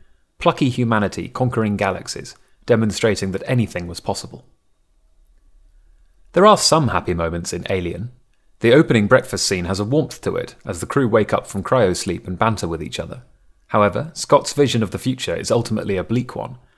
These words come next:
in which the faceless company views the lives of its employees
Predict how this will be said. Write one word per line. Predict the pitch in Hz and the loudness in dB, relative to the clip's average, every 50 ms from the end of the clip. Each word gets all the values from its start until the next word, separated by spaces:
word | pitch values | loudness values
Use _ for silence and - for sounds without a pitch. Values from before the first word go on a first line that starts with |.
| _ _ _ | _ _ _
in | - 107 104 | -6 -2 0
which | 107 110 - - - | 0 0 -2 -4 -6
the | - 98 | -6 -4
faceless | - - 131 127 - - 110 - - | 0 0 0 0 0 -2 -4 -4 -4
company | - - 131 127 123 - - - - - _ _ _ - - _ | -6 -6 -6 -6 -4 -8 -10 -10 -12 -16 _ _ _ -20 -16 _
views | - 107 101 92 | -2 -2 -2 0
the | - 107 | -2 0
lives | 104 113 117 117 110 92 | 2 2 2 2 2 0
of | 107 92 | -2 -6
its | 90 - - - | -4 -6 -6 -6
employees | 98 90 - 123 117 107 92 87 87 82 - - | -6 -2 0 0 0 0 0 -2 -4 -6 -8 -10